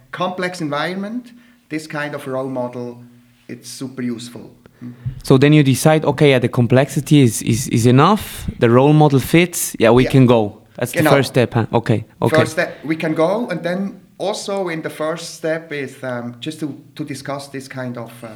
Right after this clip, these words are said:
Speaker 1: power shift, huh?
Speaker 2: Okay, yeah.
Speaker 1: How many po-, uh, how much power he will give away at the beginning.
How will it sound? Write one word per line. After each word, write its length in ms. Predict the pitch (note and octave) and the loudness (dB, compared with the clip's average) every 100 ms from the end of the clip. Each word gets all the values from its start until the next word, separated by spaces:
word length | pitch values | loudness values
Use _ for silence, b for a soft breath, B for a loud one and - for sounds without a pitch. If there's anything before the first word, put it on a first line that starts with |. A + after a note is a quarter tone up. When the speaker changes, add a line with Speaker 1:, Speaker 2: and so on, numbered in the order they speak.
| - | -16
Speaker 1:
power 220 | A#2+ A#2 | -14 -12
shift, 360 | A#2+ G2+ - _ - | -14 -18 -20 _ -2
huh? 60 | |
Speaker 2:
Okay, 320 | B2+ B2 G#2 G2+ | 0 0 -2 -2
yeah. 160 | A#2 A2 | 0 0
Speaker 1:
How 100 | D3+ | 0
many 260 | F3+ F3 F3 | -2 -4 -6
po-, 180 | E3+ C#3+ | -10 -12
uh, 320 | C#3+ C#3 B2 | -10 -12 -10
how 120 | D#3+ | -8
much 240 | F#3+ F#3+ - | -8 -12 -12
power 340 | D3+ D#3 E3+ | -12 -10 -10
he 140 | D#3 | -10
will 180 | B2+ B2+ | -10 -10
give 260 | B2+ C3 B2+ | -12 -12 -12
away 540 | A#2+ A#2+ A2+ A2 - _ _ | -10 -8 -8 -10 -14 _ _
at 120 | A2 | -18
the 60 | A2+ | -16
beginning. 520 | A#2+ A#2+ G#2+ G2+ | -12 -12 -12 -16